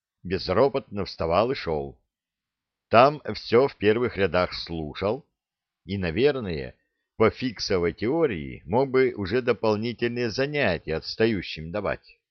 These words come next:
Только не судьба было ему это сделать, потому как для того, чтобы давать кому-либо уроки,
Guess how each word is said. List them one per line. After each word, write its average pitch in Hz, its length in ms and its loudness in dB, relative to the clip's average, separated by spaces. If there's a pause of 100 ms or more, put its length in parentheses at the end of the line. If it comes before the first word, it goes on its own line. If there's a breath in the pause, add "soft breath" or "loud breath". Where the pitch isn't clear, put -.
(760)
Только 87 360 -2
не 90 140 -4
судьба 85 720 -4 (240)
было 87 260 2
ему 78 380 -2
это 71 220 -8
сделать, 57 600 -12 (840)
потому 113 480 2
как 92 420 -2
для 98 220 -4
того, 101 480 0 (720)
чтобы 95 320 -2
давать 98 520 2
кому-либо 90 560 -4
уроки, 87 760 -4